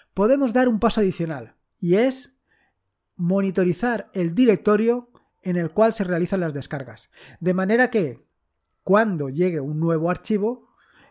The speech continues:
este archivo, en función de lo que sea, vaya al directorio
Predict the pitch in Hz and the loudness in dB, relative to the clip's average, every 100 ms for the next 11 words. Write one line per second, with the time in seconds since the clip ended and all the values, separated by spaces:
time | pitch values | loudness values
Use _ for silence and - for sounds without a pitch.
0 | _ 220 226 226 - 240 226 240 - 160 | _ -2 2 -2 0 2 2 0 -2 -6
1 | 156 147 185 202 151 165 170 - 208 233 | -6 -4 -2 0 -2 -4 -6 -2 -2 -4
2 | 151 156 175 202 214 185 190 160 151 156 | -6 -6 -2 -2 -4 -6 -4 -4 -4 -2
3 | 180 180 202 247 | -2 0 0 -2